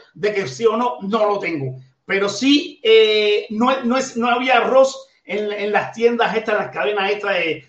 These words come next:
de M L C proveniente de, de México. Desde que llegó en la importación, el, sí, la donación, pues se abarrotaron las tiendas en M L C. De ahí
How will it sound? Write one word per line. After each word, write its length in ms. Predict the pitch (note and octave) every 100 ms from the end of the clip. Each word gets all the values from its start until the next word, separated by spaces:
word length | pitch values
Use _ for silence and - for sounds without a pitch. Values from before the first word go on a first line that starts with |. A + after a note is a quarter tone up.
| _
de 140 | D#3
M 240 | F3+ G#3 G#3+
L 100 | -
C 280 | - A#3 A#3 -
proveniente 720 | A#3 A3+ G3 F3+ A3 A#3+ B3
de, 300 | A3+ G#3 G3+
de 80 | G3
México. 500 | G#3+ A3 C3 _ _ _ _ _
Desde 720 | - D3+ A3+ G#3+ - A3+ A3
que 160 | G#3+
llegó 600 | G#3 G3+ G3 C4+ D4 C4 -
en 240 | A3 A3+
la 100 | A3 G#3
importación, 840 | E3+ G#3 G#3 G3 - A#3+ A#3 F3 _ _
el, 320 | D#3+ G3+ G3
sí, 160 | - A#3
la 80 | G#3+
donación, 680 | F#3 F3+ - B3 - - _ _
pues 240 | - -
se 100 | A3
abarrotaron 640 | - - F#3 F#3 G#3+ C4+
las 180 | B3+ -
tiendas 220 | A#3+ A#3+
en 80 | A3
M 160 | A3+ A3
L 120 | G3+
C. 420 | - E3+ - _ -
De 180 | F3 G3+
ahí 460 | F#3+ A#3+ - -